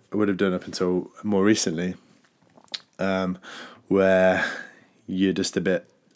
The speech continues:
you, my mum would use the expression, "You're trying to live a champagne lifestyle on beer money." And I think that, um, you know,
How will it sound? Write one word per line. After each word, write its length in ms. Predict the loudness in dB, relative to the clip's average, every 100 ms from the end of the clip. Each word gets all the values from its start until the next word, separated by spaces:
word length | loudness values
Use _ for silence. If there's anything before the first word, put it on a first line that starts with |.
| _ -2
you, 280 | 2 2 0 -8 2
my 180 | 4
mum 280 | 8 8 8
would 180 | 6 6
use 180 | 4 4
the 80 | 0
expression, 460 | 2 2 2 0
"You're 260 | 2 2 2
trying 180 | 0 0
to 60 |
live 140 | 2 0
a 60 |
champagne 500 | 2 0 0 0 0
lifestyle 500 | 2 0 -2 0 0
on 140 | 0 -2
beer 160 | -2
money." 300 | -2 -2 -4 -8 -14 -14 -4
And 80 | 0
I 100 | 0
think 520 | 2 0 0 -6 -4
that, 280 | 0 2 0 -8 -20 -20 -20 -20 _ -2
um, 440 | 2 2 2 -2
you 140 | -2 0
know, 160 | 0